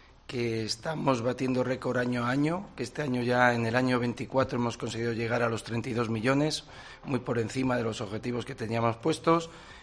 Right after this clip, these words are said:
y que efectivamente de esa, de esos treinta y dos millones, el treinta y ocho por ciento lo estamos vendiendo fuera de nuestras fronteras, ¿no?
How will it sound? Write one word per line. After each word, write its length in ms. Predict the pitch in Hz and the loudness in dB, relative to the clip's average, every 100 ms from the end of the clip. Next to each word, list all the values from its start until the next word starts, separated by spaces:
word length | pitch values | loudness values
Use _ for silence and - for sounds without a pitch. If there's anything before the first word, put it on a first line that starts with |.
| - - | -18 -6
y 140 | 123 | -4
que 840 | 117 143 120 113 110 107 107 110 127 | -2 -2 0 0 0 0 -2 -4 -6
efectivamente 600 | 120 110 131 123 135 131 | -8 -2 2 2 0 -2
de 80 | |
esa, 260 | 120 123 120 | 0 0 0
de 140 | 117 | 0
esos 180 | 127 135 | -2 -2
treinta 220 | 135 123 | -4 -2
y 40 | 127 | -2
dos 120 | 131 | 0
millones, 340 | 123 127 139 | 0 -2 -2
el 120 | 127 110 | -4 -6
treinta 220 | 113 120 | -4 -4
y 40 | |
ocho 220 | 120 131 | -2 -2
por 160 | 120 117 | -2 -4
ciento 320 | - 120 139 | -4 -2 0
lo 80 | 143 | -2
estamos 320 | 120 123 120 | -2 -4 -2
vendiendo 340 | 113 110 120 107 | -4 -4 -4 -4
fuera 240 | 131 113 | -4 -2
de 60 | 110 | -2
nuestras 320 | 113 113 104 | -4 -4 -6
fronteras, 540 | 123 123 143 143 - | -8 0 2 2 -2
¿no? 180 | 113 | -6